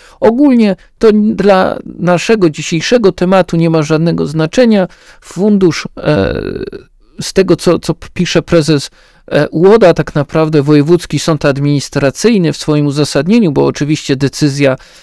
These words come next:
prezesa uodo nie jest osiągalna na jego stronie internetowej, a żeby napisać wniosek o informację publiczną, no warto by wiedzieć, z jakiej ona jest daty,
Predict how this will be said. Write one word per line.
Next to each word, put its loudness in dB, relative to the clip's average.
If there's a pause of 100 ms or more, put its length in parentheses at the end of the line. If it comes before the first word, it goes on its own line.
(160)
prezesa -2
uodo 2
nie 2
jest -4
osiągalna 0
na -2
jego -2
stronie -4 (180)
internetowej, -2 (260)
a 0
żeby 4
napisać -2
wniosek -2
o 0
informację -4
publiczną, -4
no 0
warto -2
by -4
wiedzieć, -2
z -6
jakiej -4
ona -2
jest -8
daty, -2